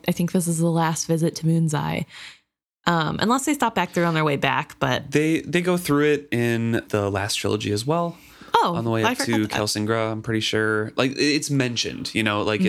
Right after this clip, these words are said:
Speaker 2: it's, it's, it's talked about.
Speaker 1: Ah.
Speaker 2: But, oh no, I think they use a skill pillar then.
Speaker 1: Yeah.
Speaker 2: But it, I know it's mentioned
Speaker 1: Right.
Speaker 2: in other books. It's just we never stop or spend time at
Speaker 1: Yeah.
Speaker 2: Moon's Eye.
Speaker 1: So,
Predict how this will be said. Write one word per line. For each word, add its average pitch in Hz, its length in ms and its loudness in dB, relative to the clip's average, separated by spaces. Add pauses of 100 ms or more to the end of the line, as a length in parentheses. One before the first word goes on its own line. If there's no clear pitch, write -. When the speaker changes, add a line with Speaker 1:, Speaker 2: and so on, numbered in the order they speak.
Speaker 2:
it's, 165 300 -4
it's, - 300 -10 (300)
it's - 220 -4
talked - 360 -6
about. 95 480 -4
Speaker 1:
Ah. - 240 -4 (680)
Speaker 2:
But, 98 720 -2 (720)
oh 147 80 2
no, 139 120 2
I 113 100 -2
think 143 180 -2
they 135 60 2
use 123 180 0
a 98 120 2
skill 110 280 0
pillar - 320 -4
then. - 260 -4
Speaker 1:
Yeah. 254 240 0 (360)
Speaker 2:
But 123 200 0 (180)
it, 151 220 0 (120)
I 131 100 0
know 135 240 2
it's 127 160 -4
mentioned 101 580 -2
Speaker 1:
Right. 143 160 0
Speaker 2:
in 101 80 -2
other 95 260 0
books. 98 380 -2
It's 107 140 -2
just - 520 -4
we 113 140 -2
never 98 220 -2
stop 90 540 -4
or - 180 -4
spend 80 320 -4
time 85 400 -8 (100)
at 175 80 2
Speaker 1:
Yeah. 135 140 -2
Speaker 2:
Moon's 104 240 -4
Eye. 113 200 -6 (760)
Speaker 1:
So, 160 400 -2